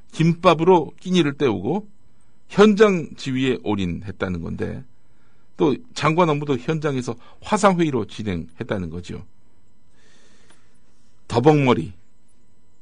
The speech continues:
또 만들었고요. 이 흰색 가득한.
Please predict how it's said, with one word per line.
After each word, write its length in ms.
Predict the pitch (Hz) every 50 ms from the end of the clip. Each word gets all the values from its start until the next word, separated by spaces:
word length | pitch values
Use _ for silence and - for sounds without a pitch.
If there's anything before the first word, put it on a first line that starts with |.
| - -
또 200 | 107 98 92 90 - - -
만들었고요. 640 | - 98 95 92 82 80 87 - - 101 113 143 - - - - -
이 240 | - 95 90 92 110
흰색 340 | - 117 117 110 - - - - - - - - - - - - - - -
가득한. 440 | - 160 151 - - - - - -